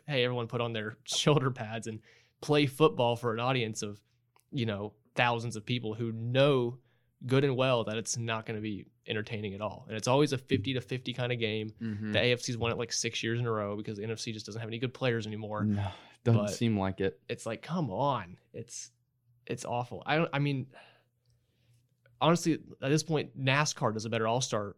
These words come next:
Speaker 1: event than the N F L does. And nascar just does a race.
Speaker 2: I'm not gonna go that far,
Speaker 1: <laughs>
Speaker 2: 'cause in my eyes, nascar race and nascar's,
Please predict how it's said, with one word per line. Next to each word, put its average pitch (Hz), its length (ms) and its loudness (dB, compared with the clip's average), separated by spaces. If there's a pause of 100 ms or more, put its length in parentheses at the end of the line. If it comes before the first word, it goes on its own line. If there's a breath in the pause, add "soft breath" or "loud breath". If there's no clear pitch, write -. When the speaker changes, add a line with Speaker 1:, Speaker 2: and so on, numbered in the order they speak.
(120)
Speaker 1:
event 107 340 -8
than 110 140 -6
the 110 100 -2
N 113 80 -2
F 117 120 -6
L 147 160 4
does. 90 300 -10 (300 soft breath)
And 131 120 2
nascar 147 340 4
just 117 140 -2
does 120 140 -4
a 120 40 -6
race. 135 480 -4 (120)
Speaker 2:
I'm 117 100 0
not 110 200 0
gonna 98 160 -8
go 92 180 -6
that 98 260 -2
far, 95 260 -4
Speaker 1:
<laughs> 95 320 -4
Speaker 2:
'cause 92 180 -10
in 92 80 -8
my 101 380 0
eyes, 98 200 -6
nascar 98 560 -4
race 98 300 -4
and 90 100 -6
nascar's, 95 640 -2